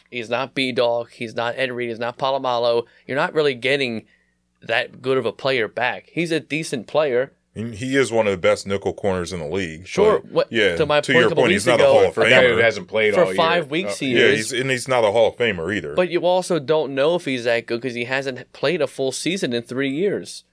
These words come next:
Speaker 1: So, yeah, he's one of the best nickel corners in the league for the first, when it's warm out. And as soon as it hits, like, all, what do we play? September, October, fucking mid-October, the dude's M I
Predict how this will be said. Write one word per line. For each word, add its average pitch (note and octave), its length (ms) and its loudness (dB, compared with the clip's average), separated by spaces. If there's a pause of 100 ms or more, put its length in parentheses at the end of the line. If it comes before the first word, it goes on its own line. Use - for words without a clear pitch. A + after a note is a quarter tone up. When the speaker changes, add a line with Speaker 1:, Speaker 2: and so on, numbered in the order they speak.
(160)
Speaker 1:
So, - 120 -6
yeah, C#3+ 180 0
he's C3+ 140 -2
one D3+ 100 0
of C#3 60 2
the A#2+ 60 -6
best D3+ 260 -2
nickel C3+ 240 -2
corners C3+ 380 -4
in B2+ 80 -4
the A2 100 -2
league C#3 380 -4 (420)
for - 160 -2
the G#2+ 120 -2
first, A#2 380 -2
when C#3 160 0
it's A#2 140 -4
warm C3 300 -2
out. A2 260 -4 (380)
And A#2+ 100 -2
as A#2 140 -2
soon D3+ 180 -2
as C3+ 140 -2
it B2+ 100 0
hits, C#3 220 -4
like, B2 300 -2 (440)
all, G#2+ 300 -12
what A#2+ 160 -2
do A2+ 40 -8
we A2 80 -2
play? G#2 280 -2
September, A2 400 -6
October, A2 440 0 (180)
fucking A#2 440 -4
mid-October, C3+ 840 0
the C3 80 -14
dude's D3+ 280 -2
M D3+ 160 2
I D#3+ 120 0